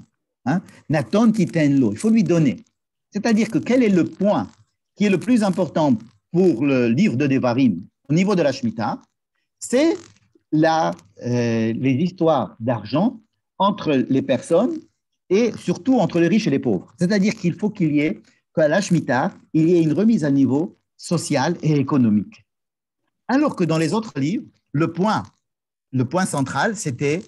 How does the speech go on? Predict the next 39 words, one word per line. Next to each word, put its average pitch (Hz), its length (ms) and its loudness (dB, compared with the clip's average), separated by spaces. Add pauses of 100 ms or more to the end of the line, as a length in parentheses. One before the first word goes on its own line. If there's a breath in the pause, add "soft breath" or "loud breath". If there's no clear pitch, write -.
(300)
la, 123 480 2
la 120 280 2
jachère 151 380 -4
de 127 80 -6
la 113 140 -2
terre. 104 600 -4 (420)
Et 180 100 4
pourquoi 180 640 -2 (680)
il 123 60 -8
fallait 143 280 2
faire 127 180 -2
la 117 80 2
jachère 117 340 -2
de 110 80 0
la 110 120 0
terre ? 214 200 -2
Parce 160 180 -4
que 160 100 0
la 139 100 2
terre 196 260 -2
appartenait 143 500 -2
à 127 100 0
Dieu. 98 260 -6 (720)
Or, 233 240 2
dans 165 120 2
le 165 120 4
livre 202 220 4
de 190 40 4
Devarim, 175 520 2 (920)
comme 139 160 2
on 123 100 2
va 110 140 0
le 117 100 2
voir, 175 300 -2 (680)
la 147 120 0
terre 202 240 -2
appartient 131 340 -4
à 113 120 0
l'homme. 95 340 -2